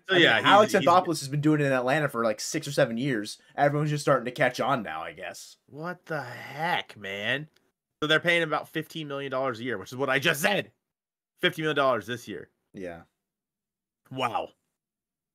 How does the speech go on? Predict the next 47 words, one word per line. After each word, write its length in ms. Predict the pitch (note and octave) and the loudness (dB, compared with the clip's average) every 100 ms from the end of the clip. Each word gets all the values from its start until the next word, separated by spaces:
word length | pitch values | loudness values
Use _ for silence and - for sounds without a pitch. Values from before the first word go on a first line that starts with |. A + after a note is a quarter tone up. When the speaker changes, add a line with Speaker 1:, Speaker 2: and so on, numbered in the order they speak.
| _ | _
Speaker 1:
But 160 | F3 F#3+ | 2 4
only 240 | F#3+ G3+ | 4 2
a 60 | G3+ | 0
one-year 340 | F3 F#3 F3+ | 0 -2 -2
deal, 280 | D#3+ E3 A#2 E2+ | -4 -4 -6 -6
which 160 | G#2 | -12
is 160 | A#2+ G2 | -12 -2
very, 260 | C3 C#3 | 2 2
very 320 | C3 B2 A2+ F#2+ | 2 0 0 -4
interesting. 380 | F#2+ G2 G2 - | -12 -16 -18 -10
That, 260 | D#3 D#3 _ | -10 -10 _
dude, 220 | - G#2 - | -20 -20 -16
that 260 | C3 D#3 G#2 | -14 -12 -10
lineup. 460 | G#2+ A2+ G2+ E2+ - _ - | -8 -8 -10 -14 -20 _ -10
Oh 160 | B2+ | -2
Speaker 2:
Oh, 120 | D3+ | 0
Speaker 1:
my 120 | A2 F2 | 0 -4
Speaker 2:
no. 120 | A#2+ | -8
Speaker 1:
God. 400 | A2 A#2+ G2+ F2 - | -6 -4 -4 -8 -8
Speaker 2:
If 240 | E3+ F3+ - | -4 -4 -4
it, 340 | D#3 D#3 E3 D#3 | -6 -2 -2 -4
it, 80 | - | -4
it's, 340 | C#3+ C#3+ - - - - | -4 -6 -10 -18 -14 -2
it's 220 | D3 C#3+ | -2 0
getting 420 | - F#3 F3+ C3+ | 2 2 2 0
worse 360 | B2 B2 - - | 2 2 0 -8
for 220 | - A#2 | -6 -6
the 380 | G#2 G#2 G2 F#2+ _ _ _ - | -2 -2 -4 -10 _ _ _ -12
Dodgers 520 | B2+ A2+ A#2+ C3+ C3 - | -4 -2 -2 -4 -6 -8
if 160 | B2 | -6
they 120 | A#2+ A2 | -4 -2
don't 260 | G#2 G#2 | -2 -4
win 140 | G2 G2 | -6 -10
the 80 | - | 0
<laughs> 60 | - | 6
World 200 | B3+ - | 6 6
Series. 640 | - D#3+ D3+ C3+ C3+ - B4 - | -4 2 2 2 -2 -2 -2 -2
Speaker 1:
<laughs> 140 | - | 2
That's 280 | F#3+ - D#3+ | 2 2 4
Speaker 2:
You 80 | - | 8
Speaker 1:
true. 60 | |
Speaker 2:
know? 220 | - D#3 C#3+ C3 - _ _ - | 10 8 4 -8 -18 _ _ 0
Speaker 1:
That 140 | D#3+ | 2
is 160 | D#3 - | 2 0
true. 120 | D#3+ | 0
I 80 | D3+ | 2
mean, 160 | D#3+ | 0